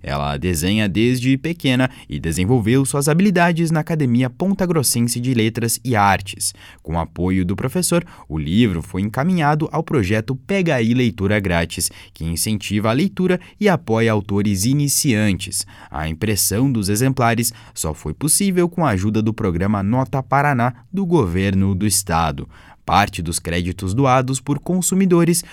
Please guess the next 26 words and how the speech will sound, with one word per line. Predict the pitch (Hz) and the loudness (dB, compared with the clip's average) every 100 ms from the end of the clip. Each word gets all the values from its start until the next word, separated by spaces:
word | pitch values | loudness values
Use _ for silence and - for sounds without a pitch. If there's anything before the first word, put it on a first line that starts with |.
| - | -20
foi | - 233 | -4 0
usada | 196 113 110 113 | 2 4 2 2
para | 117 123 123 | 0 0 0
viabilizar | 107 160 170 147 165 131 101 107 | 0 2 2 0 0 2 2 0
a | 117 | 0
produção. | - 131 147 - 143 160 - - - - | -2 -4 -2 -2 0 0 -2 -10 -14 -2
Hoje, | 180 170 170 - - | 0 0 -2 -6 -10
o | 139 | -6
livro | 135 98 92 | 0 2 2
está | 80 - 85 | 0 -4 -4
disponível | 80 107 135 113 107 117 - | -4 -4 -2 0 0 0 -2
em | 147 | -4
cento | 147 - 151 151 156 | -2 0 0 -2 -2
e | |
sessenta | 135 120 147 170 | -2 -2 -2 -2
e | 175 | -2
cinco | - 156 160 147 | -2 -2 -4 -6
pontos | - 113 131 127 123 | -4 -2 0 0 -2
de | 104 | 0
leitura, | 104 113 113 87 85 - - - | 0 0 0 0 0 -4 -14 -10
como | 80 80 78 | -4 -2 -2
universidades, | 80 87 101 107 151 135 131 135 - - | -2 -2 -2 -2 -2 0 0 -2 -6 -6
terminais | 202 214 147 127 131 | -2 2 2 2 -2
e | - 160 | -4 -2
espaços | - - 98 95 104 - | -2 0 0 0 -4 -6
públicos. | - 131 113 73 - - - | 0 4 4 0 -6 -10 -12